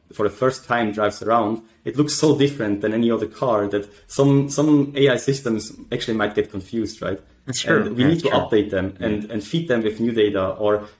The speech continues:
Speaker 1: as soon as we have hoverboards or, or whatever, or the cities look very different, we need to update the systems.
Speaker 2: Hmm.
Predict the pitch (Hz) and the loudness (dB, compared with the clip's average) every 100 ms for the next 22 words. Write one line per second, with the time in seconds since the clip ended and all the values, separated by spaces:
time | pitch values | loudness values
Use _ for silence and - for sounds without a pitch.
0 | - 110 - 180 175 123 113 107 107 - | -8 -4 0 2 0 -2 -2 -2 -2 -8
1 | _ - 135 135 110 104 98 - - 101 | _ 2 4 4 4 2 2 -2 -4 -2
2 | 101 107 101 104 123 113 113 110 104 101 | 0 0 0 2 0 2 0 0 -6 -2
3 | 139 135 120 113 101 98 139 117 110 110 | -2 -2 -6 -2 -2 0 -2 -2 -6 -2
4 | 117 147 - - - 104 - 113 - 87 | 0 0 -2 -6 -4 -6 -6 -12 -10 -10
5 | 87 - _ _ - 110 92 | -10 -12 _ _ -2 0 2